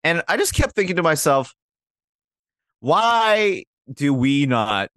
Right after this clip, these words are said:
do more senseless corporate sponsorship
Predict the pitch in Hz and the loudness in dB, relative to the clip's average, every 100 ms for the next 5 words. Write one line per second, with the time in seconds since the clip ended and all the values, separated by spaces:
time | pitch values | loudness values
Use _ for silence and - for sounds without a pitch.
0 | 107 110 101 98 92 98 98 101 101 101 | -6 -2 0 -2 -2 -2 0 2 2 0
1 | - - 107 110 104 107 104 95 - - | -2 -2 -2 -4 -6 -4 -2 -2 -4 -4
2 | 110 104 107 92 - 98 92 98 90 - | -4 -2 -4 -4 -4 -4 -4 -4 -6 -6